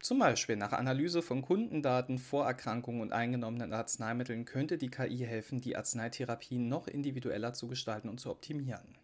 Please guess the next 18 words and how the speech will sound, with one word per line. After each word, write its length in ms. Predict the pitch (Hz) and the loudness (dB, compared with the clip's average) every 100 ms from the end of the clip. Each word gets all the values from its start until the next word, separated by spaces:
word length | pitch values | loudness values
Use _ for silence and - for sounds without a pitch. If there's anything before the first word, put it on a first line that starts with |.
| _ | _
Chat 240 | - 143 139 | 2 2 4
G 80 | 135 | -2
P 120 | 127 | -2
T 180 | - 143 | -2 0
könnte 320 | 139 131 98 | 2 2 2
Apotheken 480 | - 127 135 131 - | 0 -2 -2 -2 -4
und 180 | 127 | -4
KundInnen 640 | - 147 151 123 123 117 - | -2 -2 0 0 0 -2 -2
auch 220 | 113 117 | -4 -2
bei 100 | 123 | -4
der 80 | 110 | -4
Bestellung 460 | 117 - 110 117 | -4 -2 0 -2
von 180 | 113 113 | -4 -6
Medikamenten 800 | 110 113 - 113 131 175 - 104 | -4 -4 -6 0 2 2 -2 -6
über 160 | 98 101 | -4 -4
die 140 | 104 | -4
Apotheken-Website 880 | - 110 - 185 107 87 - - 95 | -4 -2 -2 0 -2 -4 -4 -4 -4
unterstützen, 760 | 101 107 - 123 123 - 180 | -6 -4 -4 -4 -2 0 0